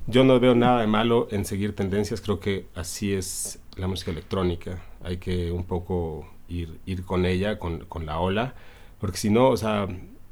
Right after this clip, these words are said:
ok, puedes hacerlo y puedes tener tu nicho y, y, y ser como de culto o lo que sea, pero con María Daniela eso no funciona. Estamos, como ella decía al principio, somos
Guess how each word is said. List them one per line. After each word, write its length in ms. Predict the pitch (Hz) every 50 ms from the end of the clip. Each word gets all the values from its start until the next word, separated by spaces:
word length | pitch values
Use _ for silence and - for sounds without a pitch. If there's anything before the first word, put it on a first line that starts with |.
| - - 92
ok, 160 | 104 - 143 143 123 92
puedes 220 | 98 110 107 - 104
hacerlo 520 | - - 117 113 110 117 123 127 127 127
y 160 | 120 104 92
puedes 320 | 85 - - 92 90 90 -
tener 300 | - 87 87 87 85 -
tu 160 | - 98 90
nicho 640 | 98 107 110 95 - - 110 104 101 101 101 101 98
y, 240 | 90 78 71 58 - - - - - - -
y, 320 | 78 78 - - - - -
y 80 | 85 90
ser 280 | - - 87 82 82 -
como 260 | - - 80 82 82
de 120 | 80 80
culto 480 | - - 127 139 131 117 87 - 92 85
o 60 | 85
lo 120 | 90 87
que 60 | 90 -
sea, 260 | - 131 117 95 -
pero 160 | 95 98 92
con 140 | 107 104 101
María 200 | 98 98 101 98
Daniela 260 | 98 107 113 117 117
eso 180 | 113 104 - 110
no 120 | 104 101
funciona. 440 | 95 - 98 101 - 160 160 151 113
Estamos, 400 | 95 - - 101 101 95 90 - - - - - - - - -
como 220 | - - 95 92 92
ella 160 | 95 95 92
decía 240 | 90 90 - 98 95
al 80 | 98
principio, 420 | - 92 87 - 101 92 110 107 87
somos 340 | 92 90 87 82 - -